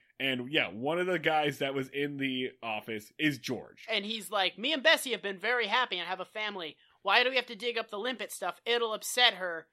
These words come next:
Speaker 2: every time this comes up." It, like that in the previous scene, she doesn't have sex with me for a minute, for, like, the twelve minutes that she's upset. And that's not great for old George. So, can we just not,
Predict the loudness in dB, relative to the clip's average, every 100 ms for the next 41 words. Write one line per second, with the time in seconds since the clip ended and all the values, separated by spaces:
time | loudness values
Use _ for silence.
0 | _ _ -2 -2 -2 0 0 -4 -6 -6
1 | -6 -2 -2 -2 -6 -10 -10 -8 -6 -6
2 | -8 -8 -12 -12 -10 -8 -8 -8 -10 -10
3 | -8 -8 -6 -8 -8 -8 -8 -8 -12 -12
4 | -10 -10 -8 -8 -8 -6 -8 _ _ _
5 | -8 -6 -8 -12 -18 -6 -4 -4 -6 -8
6 | -8 -10 -12 -12 -12 -12 -12 -10 -6 -6
7 | -6 -10 -18 _ -20 -4 -2 0 -4 -4
8 | -6 -6 -8 -10 -10 -14 -14 -14 -14 -20
9 | -18 -16 -16 -18 _ _ -14 -8 -2 0
10 | 0 -4 -12 -18 _ _ _ _ _ -14
11 | -10 -8 -10 -12 -6 0 4 4 4